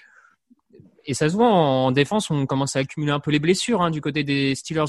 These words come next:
eux, qui étaient jusque-là plutôt, euh, épargnés par ça. Euh, Dupri-, euh, Dupree, il y a, il y a deux semaines, Spillane la semaine dernière. Là, ce, ce match-là, il y a, il y a des sorties, euh, par intermittence. Bon, euh, voilà, je pense qu'il y a aussi un peu de ça, un peu ça qui commence à peser. Euh,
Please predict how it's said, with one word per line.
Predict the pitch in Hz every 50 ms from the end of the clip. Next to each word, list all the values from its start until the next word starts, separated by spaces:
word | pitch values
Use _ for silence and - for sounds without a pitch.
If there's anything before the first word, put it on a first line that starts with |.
| -
eux, | 147
qui | 143 -
étaient | 135 - 143 135 131
jusque-là | 127 143 139 - - 143 139 135
plutôt, | - - - 147 135 - - 156 156 151 147 131
euh, | 127 127
épargnés | 127 127 123 131 135 135 139
par | 120 139 131 -
ça. | - 160 156 165 175 180 170
Euh, | 151 127 123 123 123
Dupri-, | 120 117 123 127 - - - - 151 151 151 151 147 -
euh, | 117 117 120 117
Dupree, | 117 131 127 - - 147 143 147
il | 143
y | 127 117
a, | 113 120
il | 120
y | 117 117
a |
deux | 117 127 135
semaines, | - - 170 180 180 175
Spillane | - - _ - 139 139 143 139 139
la | 131 123
semaine | - - 135 127 127
dernière. | 127 135 139 151 160 170 165 160
Là, | 143 131
ce, | 127 - - - -
ce | - - - - -
match-là, | 139 139 139 - - - 147 147 143
il | 135 120
y | 117
a, | 113 113
il | 113 110
y | 117
a |
des | 117 117 120
sorties, | - - 135 _ - - 156 151 143
euh, | 127
par | - - 117 117
intermittence. | 117 113 127 123 120 131 135 147 185 196 190 - _ _ - - - - - - - - - _ _ _ _ -
Bon, | 120 123 127 120 127 - _ -
euh, | 120 117 113 113 113 113 113 117 117 117 117 117
voilà, | 123 143 139 135 147
je | 147 -
pense | 156 151
qu'il | - - 127
y |
a |
aussi | 123 - - 175
un | 156
peu | 139 - 147
de | -
ça, | - - 160 160 160 156 151 147 123 110 - -
un | 139 127
peu | - 147
ça | - - 160 151
qui | - -
commence | - 143 139 127 - 135
à |
peser. | 117 - 139 131 131 131 143 147 160 185 208 208 - -
Euh, | 117 113 113 113 110 107 107 107 107 110 107 110 110 110 110 110 107 104 104 107 104